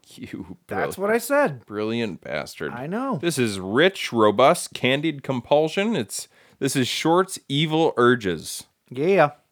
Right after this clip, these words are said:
Speaker 1: Evil Urges.
Speaker 2: Urges.
Speaker 1: It
Speaker 2: 'Cause,
Speaker 1: fits
Speaker 2: uh,
Speaker 1: in.
Speaker 2: if, if you, when you become a Deadite, what do you get?
Speaker 1: Evil Urges.
Speaker 2: Evil Urges.
Speaker 1: This is a Belgian-style dark, strong ale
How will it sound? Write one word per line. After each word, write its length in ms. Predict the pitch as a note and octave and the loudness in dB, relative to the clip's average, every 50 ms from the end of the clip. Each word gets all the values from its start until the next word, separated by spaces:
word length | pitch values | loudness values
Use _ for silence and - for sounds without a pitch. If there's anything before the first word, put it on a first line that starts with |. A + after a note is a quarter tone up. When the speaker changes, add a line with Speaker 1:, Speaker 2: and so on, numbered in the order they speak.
| _ _ _ | _ _ _
Speaker 1:
Evil 480 | G#2+ G#2+ G#2+ F#2+ G2 A2+ C3 D#3+ F#3 - _ _ _ _ _ _ _ _ _ _ | -4 -4 -4 -2 0 0 0 0 -2 -4 _ _ _ _ _ _ _ _ _ _
Urges. 260 | D3+ D#3 D3 C3 - B3 C4 D3+ D3 | 0 0 0 2 2 0 0 0 0
Speaker 2:
Urges. 260 | C#3 B2 A#2 - - | -2 -4 -4 -8 -10
Speaker 1:
It 80 | - - | -6 0
Speaker 2:
'Cause, 140 | F3+ F3+ E3 | 0 2 4
Speaker 1:
fits 100 | D#3 D3+ | 6 8
Speaker 2:
uh, 220 | F3 F3 F3 E3+ E3 | 10 10 10 10 8
Speaker 1:
in. 100 | C3+ B2 - - _ - | 6 0 -6 -12 _ -2
Speaker 2:
if, 260 | F3+ F3 - - - | 0 0 0 -2 -6
if 160 | D#3 D#3+ B2+ | -6 -4 -4
you, 100 | D3+ C#3+ | -4 -4
when 140 | C#3+ D#3+ D#3 | -4 -2 -2
you 140 | D#3 D3+ D3 | -2 -2 -4
become 240 | D3+ D3 F3 E3 | -2 -2 0 -2
a 60 | D#3+ D3 | -2 -2
Deadite, 480 | C3 D3+ D3+ D3+ E3 F#3 G3 F#3+ - | 2 2 4 6 6 6 6 4 0
what 160 | D3 C#3+ D#3 | 0 0 0
do 60 | D#3 D#3 | 0 2
you 140 | D3+ D#3+ D#3 | 0 -2 -2
get? 380 | C3 D3+ E3 A#3 C4 - - - _ _ _ _ - - | 2 2 2 2 2 -2 -12 -20 _ _ _ _ -14 -10
Speaker 1:
Evil 260 | - E2+ - F#2 F2+ | -10 -10 -8 -4 -2
Urges. 360 | E2+ A#2 D3 - B2 - - A#2+ | -2 -2 -2 -4 -8 -8 -10 -16
Speaker 2:
Evil 200 | A#2 G#2+ B2 C#3 | -18 -16 -16 -16
Urges. 340 | F3+ G3+ D3+ G#2+ F#2+ - - - _ _ _ | -14 -16 -16 -18 -20 -20 -20 -20 _ _ _
Speaker 1:
This 160 | C3+ D3 C#3+ | -2 -2 0
is 120 | D3+ C3+ B2+ | 0 4 6
a 120 | A#2+ A2 | 6 6
Belgian-style 1200 | G2+ G#2 F2+ A2+ A#2 C3 C3 D3 D3 C#3+ C#3+ C#3 - - - A2+ G#2 G2+ G2 F#2+ F#2+ G2 G2 - - - G2+ - | 6 6 6 6 6 6 6 2 0 -2 -2 -2 -2 2 4 6 6 6 6 4 4 2 0 -2 -4 -10 -14 -4
dark, 500 | - G2+ F#2+ G2+ A2 A2 - - - - _ | -2 2 2 2 2 0 -4 -12 -20 -18 _
strong 560 | - - - - - A#2+ G#2 G2 G2 G2 G2+ G2+ | -14 -12 -10 0 2 2 4 4 2 2 0 0
ale 440 | F#2 F2+ E2 D2+ D2+ - - - | -2 -2 -2 -4 -4 -8 -10 -14